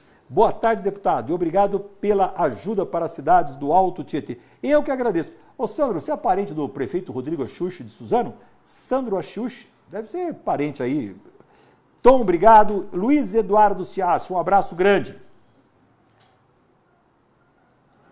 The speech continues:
Hum. Luiz Euclides Melo.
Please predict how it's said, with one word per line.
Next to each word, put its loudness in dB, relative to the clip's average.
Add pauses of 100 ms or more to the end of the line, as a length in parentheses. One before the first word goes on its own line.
(640)
Hum. -6 (2250)
Luiz 0
Euclides 0
Melo. 2